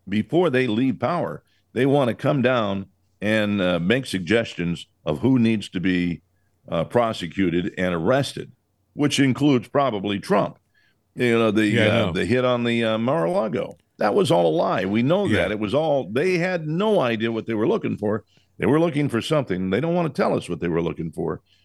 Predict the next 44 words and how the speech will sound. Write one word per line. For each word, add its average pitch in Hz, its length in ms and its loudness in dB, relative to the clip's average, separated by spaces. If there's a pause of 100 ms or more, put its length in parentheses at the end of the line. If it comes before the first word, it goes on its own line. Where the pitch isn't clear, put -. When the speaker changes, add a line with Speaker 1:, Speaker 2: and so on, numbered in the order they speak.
(120)
Speaker 1:
but - 120 -14
they 220 100 4
were 143 140 4
looking 127 340 0
for 98 120 -4
something. 87 500 -2 (560)
But 135 360 2
they 170 180 2
are 151 140 0
gonna 127 320 0
sit - 280 -4
there 131 240 0
and 101 280 -2 (400)
turn 180 300 0
that 151 180 0
story 139 340 2
around 120 300 0
enough 131 240 -2
to 98 100 -10
say, 113 320 0 (400)
"We've 117 240 0
got 110 200 0
to 101 120 0
indict 87 360 0
Trump 80 260 -6
and 90 100 -2
arrest 170 200 2
Speaker 2:
Oh, 214 40 6
Speaker 1:
him." 214 40 4
Speaker 2:
absolutely. 165 640 0 (280)
They, 180 100 4
they 160 220 4
Speaker 1:
And 123 120 4
that's 156 200 2
probably 147 320 0
coming 185 340 -2
this - 180 -6
week. - 220 -8
Speaker 2:
Is 127 140 2
that 196 120 4
a 196 80 2
surprise 127 520 2
to 165 100 -2
you? 185 220 0